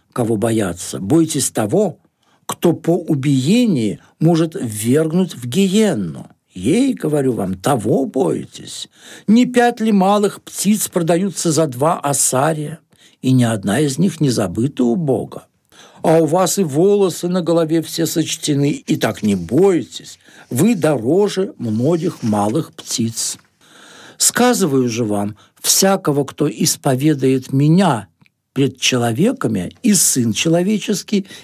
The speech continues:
исповедает пред ангелами Божьими. А кто отвергнется меня пред человеками, тот отвержен будет пред ангелами Божьими. И всякому, кто скажет слово на Сына Человеческого,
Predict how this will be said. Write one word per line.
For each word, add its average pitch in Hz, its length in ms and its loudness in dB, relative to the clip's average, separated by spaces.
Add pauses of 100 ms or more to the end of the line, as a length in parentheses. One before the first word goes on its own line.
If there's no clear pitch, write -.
исповедает 147 840 0
пред 131 280 -4
ангелами 127 600 0
Божьими. 110 680 -4 (440)
А 165 120 2
кто 202 200 2
отвергнется 208 760 2
меня 196 300 6
пред 156 320 0
человеками, 127 1040 0
тот 131 160 -4
отвержен 113 600 -2
будет 160 280 0
пред 196 220 -2
ангелами 202 640 2
Божьими. 190 720 -2 (500)
И 160 80 6
всякому, 175 540 2
кто 180 200 0
скажет 170 460 -2
слово 180 480 2
на 156 180 2
Сына 180 480 2
Человеческого, 139 1200 0